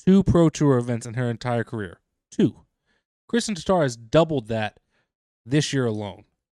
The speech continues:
Kristen Tatar has won four Pro Tour events this year alone. And so, like, who's the, who's the bigger danger to the sport? Natalie Ryan or Kristen Tatar?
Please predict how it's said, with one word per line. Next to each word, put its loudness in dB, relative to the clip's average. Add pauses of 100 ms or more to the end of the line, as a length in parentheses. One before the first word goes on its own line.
(320)
Kristen -12
Tatar 2
has -2
won -4
four 2
Pro 0
Tour -2
events -6
this -6
year -4
alone. -6 (400)
And -10
so, -2 (220)
like, -6 (520)
who's 2
the, -4 (240)
who's 4
the -4
bigger 2
danger 0
to -6
the -2
sport? -8 (320)
Natalie 0
Ryan 4
or 2
Kristen -4
Tatar? -4